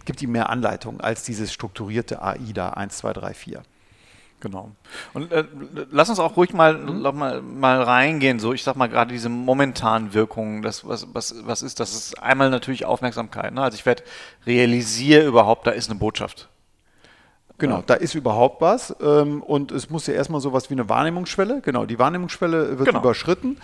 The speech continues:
Speaker 1: und, ähm, und dann ist die Frage, reicht das oder ist da schon irgendetwas enthalten, was, äh, mich aktiviert und vielleicht habe ich auch sowas wie ein emotionales Erleben, also dass ich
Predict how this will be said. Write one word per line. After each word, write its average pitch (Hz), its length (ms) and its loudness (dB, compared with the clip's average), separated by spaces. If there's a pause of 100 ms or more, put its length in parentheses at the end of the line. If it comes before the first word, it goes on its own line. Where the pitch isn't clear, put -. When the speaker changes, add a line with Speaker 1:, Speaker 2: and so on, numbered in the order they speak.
(340)
Speaker 1:
und, 160 500 4
ähm, 147 600 2 (280)
und 139 220 -6
dann 143 220 4
ist 156 160 -10
die 180 80 -8
Frage, 160 640 4 (100)
reicht 127 680 2
das 240 260 4
oder 175 360 6
ist - 260 -4
da 160 100 4
schon 165 300 0
irgendetwas 160 560 0
enthalten, 147 680 0 (400)
was, 135 380 2
äh, 139 480 6
mich 147 300 -2
aktiviert 139 800 0
und 143 480 -2
vielleicht 147 500 -2
habe 143 200 0
ich - 180 -6 (160)
auch 135 200 0
sowas 139 360 0
wie 139 60 -2
ein 135 120 -4
emotionales 131 640 -2
Erleben, 131 540 0
also 120 180 -2
dass 123 200 2
ich - 200 -6